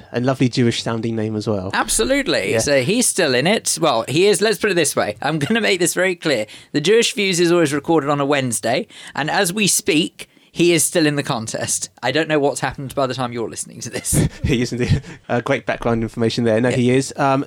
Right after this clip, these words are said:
Speaker 1: Diego Schwartzman is actually, he's currently ranked eleven in the world. So we're talking the, the eleventh best male tennis player is Jewish, which is great. He's ranked fourteenth at Wimbledon.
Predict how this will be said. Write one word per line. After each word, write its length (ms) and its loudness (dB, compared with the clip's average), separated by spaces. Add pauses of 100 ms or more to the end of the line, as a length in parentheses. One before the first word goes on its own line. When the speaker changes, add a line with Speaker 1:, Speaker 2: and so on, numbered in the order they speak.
Speaker 1:
Diego 460 2
Schwartzman 480 0
is 180 -4
actually, 720 -2
he's 500 -6
currently 280 0
ranked 300 -2
eleven 380 0
in 80 -2
the 80 -2
world. 380 0 (120)
So 220 -4
we're 100 0
talking 460 -2
the, 160 -2 (200)
the 140 0
eleventh 400 -4
best 260 -4
male 260 0
tennis 280 -4
player 240 -2
is 140 -4
Jewish, 340 -2 (140)
which 160 -6
is 100 -4
great. 380 0 (420)
He's 220 -2
ranked 180 0
fourteenth 640 -6 (140)
at 200 0
Wimbledon. 440 -2